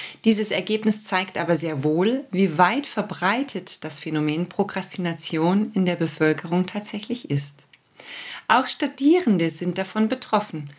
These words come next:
studienrelevante Aufgaben vor sich herzuschieben. Schätzungen zufolge prokrastinieren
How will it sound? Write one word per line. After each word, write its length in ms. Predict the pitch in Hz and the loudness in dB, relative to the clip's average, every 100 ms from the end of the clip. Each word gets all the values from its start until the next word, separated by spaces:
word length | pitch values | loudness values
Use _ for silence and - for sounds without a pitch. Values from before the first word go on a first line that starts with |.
| - | -20
studienrelevante 1120 | - - 226 247 262 208 190 160 165 156 - - | -12 -4 0 4 4 4 2 2 0 0 -4 0
Aufgaben 640 | 151 147 - 165 202 240 | 0 0 -2 0 2 0
vor 180 | - 254 | 0 -2
sich 260 | 359 - | -4 -8
herzuschieben. 720 | 175 151 - 143 - 156 156 143 - - _ - - _ | -8 -8 -8 -8 -8 -6 -8 -8 -16 -20 _ -20 -20 _
Schätzungen 640 | - - 311 320 226 175 156 | -4 0 0 2 2 2 2
zufolge 720 | 143 156 - 151 147 151 202 214 - - | 0 -6 2 6 6 4 0 -4 -12 -20
prokrastinieren 1040 | - 202 202 190 - - 185 196 214 240 | -2 0 0 -2 -4 0 4 4 4 2